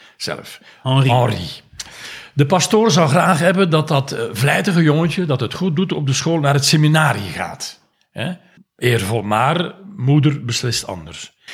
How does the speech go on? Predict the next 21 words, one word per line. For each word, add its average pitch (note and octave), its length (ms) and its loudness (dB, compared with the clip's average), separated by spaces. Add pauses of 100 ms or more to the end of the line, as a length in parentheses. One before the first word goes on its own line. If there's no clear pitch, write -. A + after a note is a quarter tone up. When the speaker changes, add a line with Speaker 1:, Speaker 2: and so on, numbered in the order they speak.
(140)
Speaker 1:
In D3 320 2
het D3 140 2
dorp G#3 260 4
is - 180 2
er D3 80 2
een C3+ 60 4
fabriek C3+ 580 -4 (320)
waar C3+ 380 -2 (200)
onrust A#2 800 0
heerst, G#2 560 -4
want C3+ 320 0 (380)
er B2 140 -2
worden C#3 520 4
machines B2 540 2
ingevoerd. F#2 600 -6 (280)
En B2 140 0
men G#2+ 120 -2
is G2+ 180 -4
bang D3+ 360 0 (160)
dat A#2 180 -4
er A2 220 -4